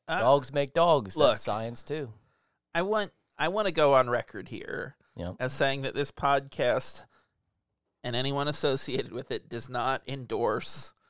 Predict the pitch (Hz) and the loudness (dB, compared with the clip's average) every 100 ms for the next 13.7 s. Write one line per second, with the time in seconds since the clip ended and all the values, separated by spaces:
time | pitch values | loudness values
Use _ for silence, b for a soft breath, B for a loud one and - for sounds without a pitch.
0 | _ _ _ - 135 - 135 139 131 117 | _ _ _ 0 0 2 -4 0 2 2
1 | 113 - - 120 117 98 - - 123 _ | -2 -8 -10 -6 -6 -6 -8 -14 -16 _
2 | _ 131 - 131 131 143 135 127 120 - | _ -12 -8 -6 -4 -6 -4 -2 -2 -4
3 | 123 - 50 - - - b b b _ | -6 -4 -6 -6 -14 -20 b b b _
4 | _ _ _ _ _ _ - 101 87 90 | _ _ _ _ _ _ -8 -8 -8 -16
5 | - _ _ _ _ _ _ 143 139 151 | -20 _ _ _ _ _ _ -14 -4 -2
6 | 143 165 151 202 131 120 107 107 - 120 | -2 -6 -6 -6 -6 -6 -4 -4 0 4
7 | 117 123 117 123 107 107 101 101 101 - | 6 6 4 4 2 2 0 -2 -4 -6
8 | 95 92 92 82 - 85 73 - - - | -8 -6 -6 -6 -10 -12 -14 -14 -18 -16
9 | 101 104 101 - - - 127 131 135 117 | -12 -6 -6 -6 -8 -4 2 2 4 4
10 | 123 156 175 175 120 175 170 151 143 143 | 4 4 4 4 4 4 4 4 2 0
11 | 143 151 202 120 131 139 143 143 151 113 | 2 10 10 10 6 -4 -6 -4 -4 -4
12 | 110 240 117 117 113 110 107 117 - 120 | 0 4 4 4 0 -2 -6 -10 -8 0
13 | 113 - 67 - 107 101 101 | 0 0 -10 -10 -8 -10 -12